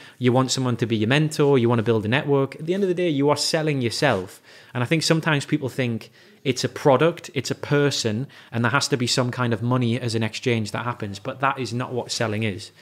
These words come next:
Um, and as you, as you get more experience in business, I've certainly found, I don't know if you agree with me, that my, let's say, selling technique has, has evolved,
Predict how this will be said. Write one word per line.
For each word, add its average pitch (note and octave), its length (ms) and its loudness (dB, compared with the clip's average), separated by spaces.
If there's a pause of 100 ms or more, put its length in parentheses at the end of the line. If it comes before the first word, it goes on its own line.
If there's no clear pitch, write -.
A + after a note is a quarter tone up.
(580)
Um, A#2 600 2 (440)
and C#3+ 360 4
as F3 220 4
you, E3 360 2 (100)
as D3 260 2
you C#3+ 280 2
get C3 180 0
more B2+ 180 4
experience C3+ 880 4 (120)
in C3 300 2
business, B2+ 760 2 (420)
I've D3 200 2
certainly C#3+ 420 4
found, A2 360 -2
I A#2 40 2
don't A#2+ 120 0
know A#2 60 2
if - 140 -4
you B2 120 4
agree A#2 280 4
with G#2+ 180 0
me, A#2+ 220 2
that A2 180 0
my, A#2 420 0 (460)
let's D3 180 0
say, B2+ 360 0
selling C3 500 0
technique A#2+ 460 -2
has, A2+ 200 0
has B2 220 0
evolved, C#3 560 2